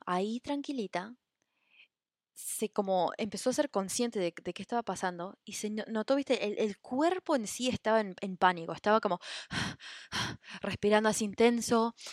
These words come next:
medio sudando un poco, estaba muy incómoda, en pánico, pero tomó conciencia de,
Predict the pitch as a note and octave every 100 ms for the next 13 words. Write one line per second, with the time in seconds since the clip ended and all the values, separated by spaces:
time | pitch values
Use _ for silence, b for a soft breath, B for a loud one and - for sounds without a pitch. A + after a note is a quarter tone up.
0 | - G3+ G#3 G3+ G3+ G3 G#3+ A3+ G3+ G#3+
1 | A3+ G#3+ - A3 G#3 B3 A3 F#3+ A3+ G#3+
2 | G#3 G3+ F#3 A3 A3 G#3 G3 A3 B3+ _
3 | _ B B B B - B3 - C#4+ G4+
4 | G4+ E4+ - D4 D4+ - A#3+ A3+